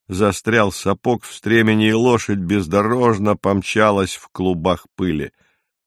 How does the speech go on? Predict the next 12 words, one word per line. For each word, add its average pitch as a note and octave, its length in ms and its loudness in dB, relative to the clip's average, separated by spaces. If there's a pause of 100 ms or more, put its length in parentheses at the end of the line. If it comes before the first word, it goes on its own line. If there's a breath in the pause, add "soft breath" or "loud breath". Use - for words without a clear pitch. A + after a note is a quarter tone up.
(220)
Проводил A2+ 500 4
ее A#2+ 140 6
Петька A2+ 500 2
невидящим A2 600 0
взглядом A2 640 2 (400 soft breath)
и, F2+ 100 -2
широко G#2 540 2
расставив A2 840 2
ноги, A#2 600 4
сел G2+ 400 -2
на F#2+ 180 0
дорогу. E2+ 720 -2